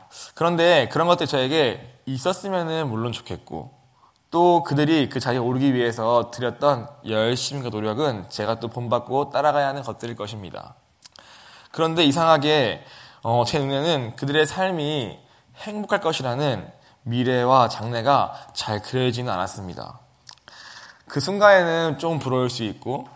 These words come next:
그런 것들이 있으면 좋았겠다는 생각은 할 수는 있지만, 또 그들의 노력과 그 과정이,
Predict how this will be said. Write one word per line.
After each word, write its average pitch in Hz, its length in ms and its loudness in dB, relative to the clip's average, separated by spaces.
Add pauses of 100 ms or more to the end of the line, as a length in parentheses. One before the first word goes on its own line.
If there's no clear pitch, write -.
(460)
그런 139 140 2
것들이 143 280 2
있으면 139 360 -4
좋았겠다는 123 360 -6
생각은 156 300 -8
할 147 140 -2
수는 139 220 -8
있지만, 85 380 -12 (280)
또 139 80 -6
그들의 143 240 0
노력과 127 480 -2
그 117 440 -4 (600)
과정이, 127 640 0